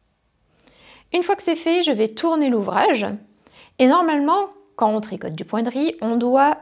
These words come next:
ici contrarier les mailles. Ce n'est pas ce qu'on va faire dans notre cas.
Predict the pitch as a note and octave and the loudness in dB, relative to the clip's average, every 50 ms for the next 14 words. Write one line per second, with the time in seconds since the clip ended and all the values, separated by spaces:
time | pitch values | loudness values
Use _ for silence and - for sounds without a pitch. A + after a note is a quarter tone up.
0 | - - C4+ C4+ - - - C#4+ D4+ F4 F4 F4 - D#4+ E4 E4 - - D4 C4+ | -4 -2 -2 -2 -2 -4 0 2 4 4 4 2 -2 -2 -2 -2 0 0 0 0
1 | C4+ C#4 C#4+ C4 A#3+ G3+ F3+ F#3+ - - - - - _ _ _ _ _ _ - | 0 0 0 0 0 0 -2 -4 -8 -10 -12 -14 -18 _ _ _ _ _ _ -6
2 | - B3+ C#4+ C4+ G4+ A#4 A4+ - F4 D4 A#3+ A#3+ A3+ A3+ - - D4+ C#4 A#3+ A3+ | -2 0 2 4 4 2 2 0 -2 0 2 2 0 0 0 0 2 2 2 2
3 | G#3+ G3+ F#3+ F#3+ - - - C4 B3 D#4+ | 0 0 0 -4 -6 -6 -2 0 0 0